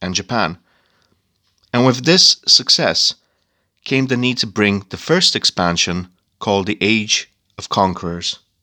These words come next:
Released in August two thousand, it brought up five new civilizations, the Aztecs, Mayans,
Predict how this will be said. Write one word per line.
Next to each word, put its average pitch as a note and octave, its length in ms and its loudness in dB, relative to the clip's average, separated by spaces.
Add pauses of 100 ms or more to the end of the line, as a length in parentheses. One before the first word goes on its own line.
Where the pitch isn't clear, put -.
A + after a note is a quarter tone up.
(1080)
Released C#3 540 4
in F#3 100 0
August D3 500 -2
two C3+ 140 -4
thousand, B2 560 -6 (540)
it C3+ 120 -4
brought E3+ 200 4
up - 340 -2
five G#3 320 2
new F3+ 160 0
civilizations, C#3+ 1040 -2 (280)
the - 140 -14
Aztecs, - 640 0
Mayans, F2+ 640 0